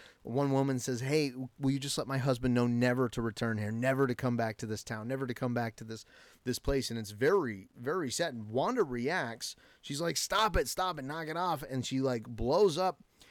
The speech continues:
and she starts strangling them with her red magic power. She's like a Darth Vader,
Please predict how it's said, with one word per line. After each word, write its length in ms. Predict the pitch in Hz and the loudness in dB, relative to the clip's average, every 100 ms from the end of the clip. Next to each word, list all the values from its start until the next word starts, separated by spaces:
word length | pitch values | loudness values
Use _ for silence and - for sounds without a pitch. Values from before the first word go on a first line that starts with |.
| - | -12
and 120 | - 120 | -6 -4
she 100 | 123 | -2
starts 280 | 156 135 | 0 0
strangling 720 | - - 139 156 185 156 123 | 0 0 0 2 4 6 6
them 280 | 113 113 117 135 | 4 2 -2 0
with 260 | 127 117 | 0 2
her 180 | 120 110 | 0 0
red 300 | 104 127 117 | 0 -2 -2
magic 400 | 117 120 110 101 | -4 -4 -6 -8
power. 260 | 98 87 90 | -8 -8 -8
She's 200 | 117 113 | -8 -6
like 140 | 107 | -4
a 60 | 101 | -2
Darth 320 | 123 127 110 | 0 0 -2
Vader, 520 | 113 117 117 107 | 2 2 4 0